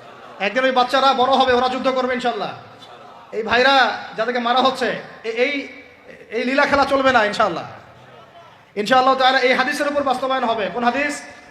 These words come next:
নবীজি বলেছেন, "লা তুকাতিলুন্নাল ইয়াহুদ", তোমরা অবশ্যই এই জালেম ইহুদিদের সাথে যুদ্ধ করবেই। "ওয়ালা তাকতুলুন্নাহুম", তোমরা অবশ্যই এদেরকে হত্যা করবেই। এমনকি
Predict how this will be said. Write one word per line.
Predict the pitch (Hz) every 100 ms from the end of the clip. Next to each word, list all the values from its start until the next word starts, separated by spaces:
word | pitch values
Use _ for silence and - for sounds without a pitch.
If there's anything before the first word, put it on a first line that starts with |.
| -
নবীজি | 240 254
বলেছেন, | 262 247 262
"লা | 240 254
তুকাতিলুন্নাল | 262 254 262 254 262 254 254 247 247
ইয়াহুদ", | 247 220 247 220 - - - - - - - _ _ -
তোমরা | 247
অবশ্যই | 247 254 254 262 262
এই | 233 285 285 233
জালেম | 208 247 262
ইহুদিদের | 247 247 247
সাথে | 240 240
যুদ্ধ | 208 208
করবেই। | 220 208 196 180 127 - - - - -
"ওয়ালা | 180 240
তাকতুলুন্নাহুম", | 262 269 - 285 285 277 277 277 285 208 - - - -
তোমরা | 240 254
অবশ্যই | 262 269 277 285
এদেরকে | 269 269 262
হত্যা | 233 247
করবেই। | 247 247 254 240 180 - - - - - - - - - -
এমনকি | 226 285 277 294 311